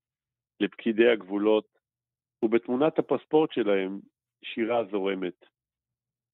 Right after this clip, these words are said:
אשרי הבוגדים שבורחים ובסים,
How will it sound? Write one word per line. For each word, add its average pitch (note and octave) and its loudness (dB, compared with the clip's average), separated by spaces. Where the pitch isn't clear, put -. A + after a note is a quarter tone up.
אשרי B2 2
הבוגדים A2+ 0
שבורחים A2+ 0
ובסים, A2 0